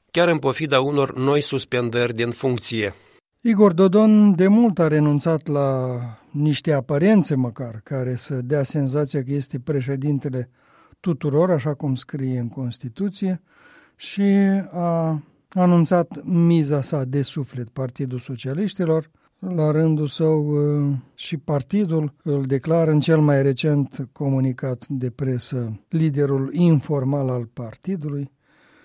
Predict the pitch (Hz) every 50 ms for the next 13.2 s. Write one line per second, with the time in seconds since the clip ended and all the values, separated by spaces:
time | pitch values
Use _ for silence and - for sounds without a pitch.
0 | _ _ _ _ _ _ _ _ - - 190 175 165 156 156 139 - - 196 208
1 | - - - 175 165 165 170 170 165 175 175 165 160 156 143 - _ - - 190
2 | 175 165 151 - 190 190 175 170 143 - 151 - - 165 180 180 175 160 170 170
3 | 156 - - 180 165 143 - 156 147 143 143 160 190 214 214 196 - - _ _
4 | _ _ _ _ _ 196 185 165 151 160 160 160 165 147 143 151 160 156 156 156
5 | 156 147 123 107 110 - - _ - - _ _ _ - 190 190 185 - - -
6 | - 240 233 202 214 196 170 156 165 160 156 190 214 226 226 233 233 220 208 -
7 | 208 196 180 160 185 190 202 214 214 190 - - 202 170 170 165 - 196 196 190
8 | 196 _ - - _ _ _ - - - 190 180 165 - - - 190 165 139 -
9 | 208 202 175 165 185 175 175 175 170 - - 208 202 202 185 165 131 - - 135
10 | 113 - 131 127 120 113 - 135 127 131 135 131 120 127 127 123 120 117 - 135
11 | 135 131 131 131 127 127 131 127 180 185 196 202 202 208 202 - _ _ _ _
12 | _ - 180 170 156 156 170 185 170 - 170 151 - - 160 170 175 180 175 170
13 | 151 - _